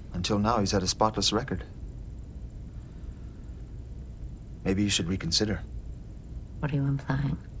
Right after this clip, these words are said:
Speaker 1: Are you angry because Harry disobeyed orders, or because he let you down?
Speaker 2: I set the same standards for all my officers.
Speaker 1: If I object to one of your decisions, you'll hear me out. Even insist I speak up.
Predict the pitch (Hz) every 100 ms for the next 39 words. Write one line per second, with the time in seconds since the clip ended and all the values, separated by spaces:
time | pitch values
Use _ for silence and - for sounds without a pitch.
0 | - - - - - - - 117 80 113
1 | 107 101 - 98 85 - 95 92 90 101
2 | - 90 87 82 67 69 - - - -
3 | - - - - 90 87 85 - 92 80
4 | 78 - - - - 175 180 190 - 170
5 | 175 165 - 143 131 120 - 123 117 117
6 | 113 117 117 117 - - - - - -
7 | - - - - - 139 160 127 - 110
8 | 98 85 73 82 98 95 85 85 92 98
9 | 101 135 104 - - - - - - 90
10 | 90 85 156 - 78 - 76 69 - -